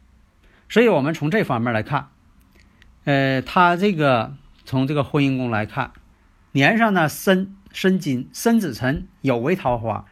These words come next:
那他这个婚姻宫啊，这个阴差阳错日这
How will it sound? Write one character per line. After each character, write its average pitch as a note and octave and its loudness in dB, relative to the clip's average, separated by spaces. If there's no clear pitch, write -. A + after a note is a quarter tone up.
那 G3 0
他 F#3 0
这 G3+ 2
个 G3 0
婚 G3+ 2
姻 G3+ 0
宫 D#3+ 0
啊， D3+ -2
这 C#3 0
个 A2+ -2
阴 D#3 -2
差 E3+ 0
阳 C#3+ -2
错 D#3+ -2
日 F3 -2
这 D3+ -4